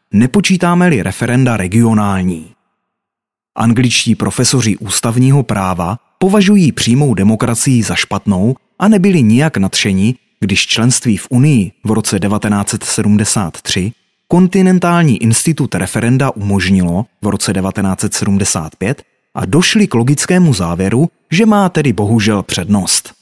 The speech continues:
Dějiny britské ústavy od mytologické Magny Charty v roce dvanáct set patnáct až po slavnou revoluci občanských práv v roce šestnáct set osmdesát osm jsou postaveny nejen na omezení státní moci,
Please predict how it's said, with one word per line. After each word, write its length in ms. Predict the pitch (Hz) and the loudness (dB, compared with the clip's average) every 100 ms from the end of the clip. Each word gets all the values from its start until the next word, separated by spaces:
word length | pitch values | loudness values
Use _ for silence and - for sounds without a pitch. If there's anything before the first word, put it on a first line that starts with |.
| _ _ _ _ _ _ _ _ _ _ - | _ _ _ _ _ _ _ _ _ _ -10
Dějiny 400 | 101 139 226 202 | 0 2 4 4
britské 440 | 107 120 - 156 113 | 4 0 0 -2 -2
ústavy 520 | 104 - 160 147 107 | -2 -2 -2 0 -2
od 180 | 92 95 | -4 -2
mytologické 760 | 92 107 127 120 120 - 113 | -2 2 2 2 0 -2 0
Magny 300 | 98 107 123 | 0 2 0
Charty 440 | - 110 131 117 82 | 0 -2 -2 -2 -2
v 60 | |
roce 260 | 92 - 98 | -4 -4 -4
dvanáct 360 | 90 104 107 | -2 -2 -2
set 200 | - 98 | -2 -6
patnáct 600 | - 90 107 95 90 - - - | -6 -4 -2 -2 -2 -4 -6 -6
až 160 | - - | -2 -2
po 140 | 170 | -2
slavnou 480 | - 107 131 147 104 | -4 -2 0 0 0
revoluci 500 | 104 123 143 131 110 | 0 2 0 0 -4
občanských 680 | 120 - 120 123 - 98 - | -4 -2 0 0 0 -4 -4
práv 420 | 107 131 107 - - - | -4 -2 -4 -6 -12 -6
v 80 | |
roce 280 | 110 - 92 | -4 -4 -4
šestnáct 460 | - 117 113 104 - | -2 -2 -2 -2 -2
set 140 | 98 - | -6 -4
osmdesát 640 | - 120 107 - 123 110 | -2 0 2 0 -2 -4
osm 420 | 101 - 92 104 - _ _ - | -4 -4 -4 -4 -8 _ _ -4
jsou 280 | - 208 | 2 2
postaveny 640 | 180 120 - 135 151 147 101 | 2 -2 -2 -2 0 2 2
nejen 420 | 104 147 117 92 | 2 2 0 0
na 100 | 92 | 0
omezení 560 | 147 131 127 139 127 101 | 0 2 2 2 2 0
státní 520 | - 98 208 151 113 | -2 -4 0 2 2
moci, 440 | 87 - 135 92 | 0 -2 -2 -2